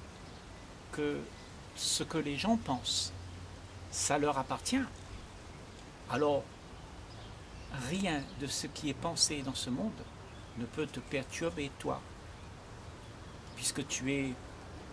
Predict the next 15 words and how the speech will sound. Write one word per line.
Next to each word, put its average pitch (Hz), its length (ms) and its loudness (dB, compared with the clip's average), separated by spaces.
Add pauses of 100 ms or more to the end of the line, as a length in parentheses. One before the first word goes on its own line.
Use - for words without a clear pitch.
(260)
dans 120 100 2
la 135 100 0
paix. 117 200 -2 (3000)
Et 123 60 4
donc, 180 180 4 (1900)
si - 220 6
tu 185 220 6
es 262 40 10
comme 135 200 2
ça, 110 180 0 (1200)
ben, 131 160 4
tu - 120 2
n'as 151 80 6
pas 165 160 8
besoin 139 360 2